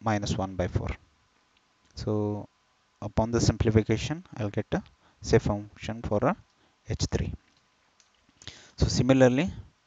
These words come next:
you can calculate a shape functions for a H four, considering the cubic equation and getting the boundary conditions from the B C table, that is H four and D H four at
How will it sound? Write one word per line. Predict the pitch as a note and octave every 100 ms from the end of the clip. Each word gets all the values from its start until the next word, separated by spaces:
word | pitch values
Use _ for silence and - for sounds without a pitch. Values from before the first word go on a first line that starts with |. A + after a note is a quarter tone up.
| _ _ - _ -
you | B2+
can | C3 C3
calculate | G#2+ G#2+ A2 A2 -
a | D#3+ - - -
shape | - C3 -
functions | A#2+ A2+ G#2+ A#2+
for | - A2
a | D3+ -
H | G2
four, | F2+ F#2 - - -
considering | G#2+ A2 A2 A2+ A2+ A2+
the | F#3 - _ _ - - -
cubic | A2 A#2 B2
equation | - B2 - E3 - _ _ _ _ _ _ - _ -
and | A2 G2 G2 G2 - - - - _ _ _ _ -
getting | G#2+ A#2 A#2
the | A2+ A#2 C#3 - _ _ _
boundary | A2+ A2 A2+
conditions | A#2 A2+ A2 A2 A2
from | - A2 G#2 G#2
the | A2 G2+ A2+ - _ _ _ _ _ _ -
B | A#2
C | - A#2+
table, | A#2+ G#2+ D3+ C4 - - -
that | G#2+ -
is | B2 - - - _ - - -
H | A2 -
four | C3 C#3 D3 - -
and | A#2 G#2
D | G#2+ G#2+
H | G#2+
four | - B2 C3
at | G#2